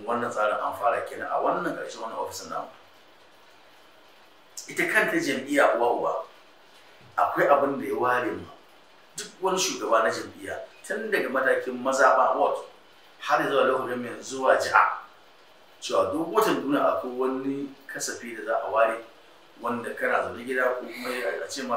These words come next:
zo ka amsa gashi daga mai girma gwamna, wanda mu taɓa samun irin wannan ba tun da muke a cikin gwamnati.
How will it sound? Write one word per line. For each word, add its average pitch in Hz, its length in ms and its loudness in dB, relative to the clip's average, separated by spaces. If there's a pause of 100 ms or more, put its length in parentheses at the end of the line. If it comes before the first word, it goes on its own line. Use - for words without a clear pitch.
zo - 160 -8
ka - 120 0
amsa 123 280 -4
gashi - 240 -10 (160)
daga - 160 -10
mai - 160 -10
girma 98 240 -4
gwamna, - 280 -6 (460)
wanda 123 260 -2
mu - 120 -6
taɓa - 180 -8
samun 110 300 -6
irin - 200 -12
wannan 110 280 -10
ba - 160 -10 (500)
tun 185 320 -2
da 147 80 2
muke - 300 -4
a - 80 -10
cikin 92 240 -14
gwamnati. 90 320 -14